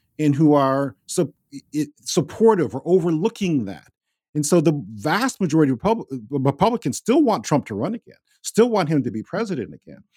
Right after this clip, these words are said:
And so while they may not be leading edge in terms of the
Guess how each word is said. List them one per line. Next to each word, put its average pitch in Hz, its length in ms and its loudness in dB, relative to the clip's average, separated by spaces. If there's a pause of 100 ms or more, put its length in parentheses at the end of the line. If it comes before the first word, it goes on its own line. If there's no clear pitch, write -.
(220)
And 143 80 -8
so 160 100 4
while 147 180 6
they 214 200 2
may 214 160 0
not 175 220 -4
be 147 140 0
leading 160 640 0
edge 135 600 0 (280)
in 131 120 2
terms 143 360 4
of 107 220 0
the 117 360 -2